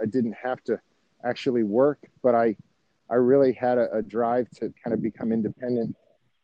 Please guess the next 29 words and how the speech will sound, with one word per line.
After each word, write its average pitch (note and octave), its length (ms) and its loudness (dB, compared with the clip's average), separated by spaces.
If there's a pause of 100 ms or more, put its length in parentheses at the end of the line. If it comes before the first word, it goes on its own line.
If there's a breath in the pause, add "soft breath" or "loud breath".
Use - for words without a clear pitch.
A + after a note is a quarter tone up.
(120)
and A2+ 140 -4
make A#2+ 220 0
my A#2 120 0
own A2 180 4
way. A2+ 380 2 (100)
And G#2 160 -10
so G#2+ 240 -6
I, G#2 180 -2 (640)
I G#2+ 60 -8
took A#2+ 180 0
a A2+ 60 4
job, G#2+ 300 2
like G#2 160 -2
I G2+ 40 -20
said, A2 240 -4
I F#2 40 -4
think G#2 180 -4
it G#2+ 40 -2
was G2 120 -6
about G2 240 -6
fourteen A2 340 2
or G2 100 -4
fifteen A2 380 -8
at G2 100 -8
Subway. B2 400 2
And A2+ 140 4
then, E3 260 4 (640)
um, A#2+ 200 -2 (180)
I, B2+ 140 6